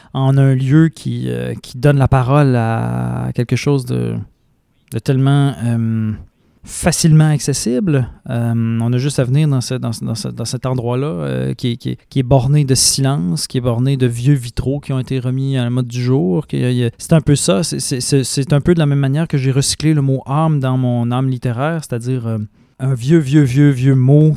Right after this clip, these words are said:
qui vient du fond des âges, mais qui nous parle encore aujourd'hui d'une nouvelle façon. L'Église dans laquelle nous sommes, euh, je pense, elle donne un, une sorte de temple à la littérature, au sens, une espèce de spiritualité laïque qui est du bord de la, de la, de la littérature. Donc, euh,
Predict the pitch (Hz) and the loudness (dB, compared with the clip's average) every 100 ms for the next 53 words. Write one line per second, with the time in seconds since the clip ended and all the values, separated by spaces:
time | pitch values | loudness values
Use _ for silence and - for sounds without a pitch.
0 | - - 123 131 139 120 - 139 135 123 | -2 -12 -4 -2 -2 -2 0 4 4 2
1 | 131 156 143 123 131 127 135 - 143 139 | 0 -2 -4 -2 0 2 0 0 2 2
2 | 131 139 139 131 143 135 135 127 117 117 | 2 -2 -2 0 2 2 2 0 -2 -4
3 | 147 143 131 135 135 135 131 - 117 156 | -4 -2 0 2 2 2 0 0 -2 -2
4 | 180 143 127 127 147 135 123 120 135 131 | -2 -2 -4 -4 -4 -4 -4 -2 -2 -2
5 | 127 147 156 147 _ 123 117 120 - 151 | -2 -2 -4 -4 _ -4 -4 -2 0 0
6 | 135 127 151 143 131 120 127 - 143 131 | 0 2 6 6 4 2 -2 -2 -2 -2
7 | - 143 147 135 120 127 131 151 160 - | -2 -4 -2 -4 -2 -2 -2 -2 -2 -2
8 | 139 143 117 - 135 127 127 123 117 - | -2 -2 -4 -4 -4 -4 -4 -2 -2 -2
9 | 127 120 - 139 135 139 135 147 143 120 | -2 -2 -2 -2 0 0 0 0 0 0
10 | 131 - - - 123 113 131 131 120 117 | -2 -4 -8 -6 -4 0 0 0 -2 -4
11 | 117 123 123 123 123 _ - 123 131 139 | -4 -6 -6 -8 -10 _ -6 -4 -2 -2
12 | 135 - 139 147 123 120 - 117 117 | -2 -2 -2 0 -2 -4 -4 -2 -2